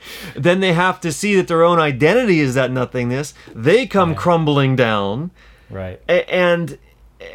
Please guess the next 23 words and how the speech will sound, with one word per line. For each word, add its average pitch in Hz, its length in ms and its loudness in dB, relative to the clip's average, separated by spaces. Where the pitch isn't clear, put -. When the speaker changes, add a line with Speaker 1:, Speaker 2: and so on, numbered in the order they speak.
Speaker 1:
and 180 160 0
then 185 80 2
that 180 180 0
voice, 190 400 4
"I 156 160 2
am 156 120 -2
not 156 180 2
enough," 185 360 0
and 151 80 -4
all 190 200 2
the 175 100 -2
other 185 220 2
voices 165 460 -2
of 131 120 -8
doubt 175 380 0
get 139 160 -6
super 214 560 -2
loud. 180 600 -2
And 143 200 -4
that 202 240 -2
place 196 340 -4
is 139 100 -6
an 135 100 -6